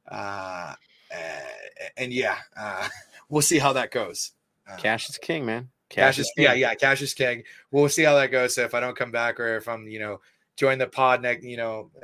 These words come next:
Speaker 1: in a couple of months and you see, like, the Mexican backdrop, you know what happened there. <laughs> But, uh, all jokes
Speaker 2: <laughs>
Speaker 1: aside,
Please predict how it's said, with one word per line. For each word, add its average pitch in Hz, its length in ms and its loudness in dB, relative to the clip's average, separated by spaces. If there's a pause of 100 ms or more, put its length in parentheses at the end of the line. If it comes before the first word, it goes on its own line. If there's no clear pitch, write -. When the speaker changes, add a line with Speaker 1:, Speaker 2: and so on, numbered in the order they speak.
(100)
Speaker 1:
in 127 140 -8
a 127 40 -8
couple 120 360 -4
of 113 60 -6
months 117 320 -4
and 110 140 -12
you 107 120 -10
see, 117 180 -8
like, 113 180 -2
the 110 60 -14
Mexican 110 400 -8
backdrop, 101 500 -6
you 104 60 -18
know 101 140 -8
what 98 120 -4
happened 101 320 -8
there. 95 200 -12
<laughs> - 60 -20 (600)
But, 156 120 6
uh, 151 220 10
all 160 140 2
jokes 151 240 0
Speaker 2:
<laughs> - 20 -6
Speaker 1:
aside, 127 500 0